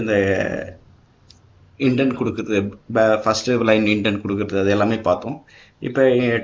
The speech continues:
tab வந்து எப்படி செட் பண்றது, ஓகேவா? இந்த டேப்னா என்னன்னா, first of all நம்ம ஒரு, ஒரு text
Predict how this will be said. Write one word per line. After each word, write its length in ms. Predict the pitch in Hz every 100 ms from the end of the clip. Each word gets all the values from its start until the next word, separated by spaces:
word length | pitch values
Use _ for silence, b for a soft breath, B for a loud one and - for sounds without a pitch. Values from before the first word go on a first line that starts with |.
| 127
tab 280 | 131 160 131
வந்து 160 | 120
எப்படி 160 | 110 107
செட் 180 | 101 -
பண்றது, 280 | 98 95 - 101
ஓகேவா? 340 | 104 104 104 98 B B -
இந்த 120 | 127 135
டேப்னா 320 | 143 160 151 127
என்னன்னா, 260 | 120 104 165 -
first 220 | 135 -
of 80 | 135
all 80 | 139
நம்ம 140 | 127 117
ஒரு, 120 | 110 101 98 98 92 90 101 B B _ _ - - _ _ - - _ _ - -
ஒரு 100 | 117 123
text 240 | 123 -